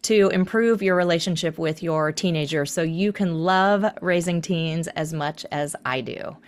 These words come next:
So I have brought my partner along. I have drug my partner along. She is a reluctant co-host here, and I have brought her along because she's brilliant, and she has helped me create everything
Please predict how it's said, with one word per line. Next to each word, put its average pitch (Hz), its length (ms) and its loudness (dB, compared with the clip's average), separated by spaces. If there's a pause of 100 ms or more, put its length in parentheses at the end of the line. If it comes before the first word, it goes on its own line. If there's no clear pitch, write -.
(460)
So 202 260 2
I 214 100 0
have 214 440 -6
brought 269 460 4
my 190 380 4
partner 196 480 2
along. 165 400 4
I 175 80 -2
have 175 300 0
drug 208 720 4 (140)
my 170 180 2
partner 165 500 0
along. 156 520 2
She 185 240 -2
is 175 120 0
a 175 100 2
reluctant 190 560 0
co-host 170 520 0
here, 156 320 0
and 156 160 0 (100)
I 233 280 4
have 220 220 2
brought 180 180 2
her 165 80 2
along 156 320 0
because 156 360 -4
she's 147 320 -6
brilliant, 160 640 -2 (440)
and 170 160 0
she 160 340 2
has 165 180 0
helped 170 280 -2
me 165 100 -2
create 160 540 -2
everything 170 760 0